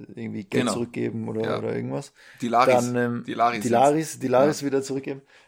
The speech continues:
Speaker 1: dann gehe ich fünf Minuten vorher los, aus, also los,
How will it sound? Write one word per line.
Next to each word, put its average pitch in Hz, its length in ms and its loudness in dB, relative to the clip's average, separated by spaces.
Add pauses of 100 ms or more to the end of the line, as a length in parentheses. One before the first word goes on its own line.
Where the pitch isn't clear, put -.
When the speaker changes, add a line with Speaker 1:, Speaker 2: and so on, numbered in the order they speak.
(120)
Speaker 1:
dann 131 340 2
gehe 131 480 -6
ich 127 120 -8
fünf 170 180 -4
Minuten 180 300 -4
vorher 170 340 2
los, 180 340 -2 (420)
aus, 131 180 0
also 107 280 0
los, 101 380 -4